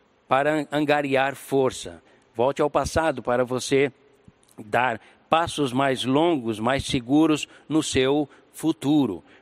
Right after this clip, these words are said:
para que você não reincida, não cometa os mesmos equívocos. Então, essa é uma forma bem saudável que a Escritura nos aponta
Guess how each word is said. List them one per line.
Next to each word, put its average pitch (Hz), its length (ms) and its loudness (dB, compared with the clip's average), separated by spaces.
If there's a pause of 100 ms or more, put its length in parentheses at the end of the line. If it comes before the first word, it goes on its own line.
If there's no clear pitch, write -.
para 113 80 -2
que 123 140 -8
você 127 260 -2
não 156 300 0 (120)
reincida, 160 1040 -2 (140)
não 180 160 -2
cometa 170 640 0
os 123 120 -4
mesmos 139 480 0
equívocos. 123 760 -4 (360)
Então, 135 380 -2 (400)
essa 120 260 0
é 143 40 2
uma 151 120 0
forma 127 360 -2
bem 165 260 -4
saudável 123 640 -2
que - 100 -6
a 123 40 0
Escritura 117 500 -2
nos 113 160 -4
aponta 110 500 -6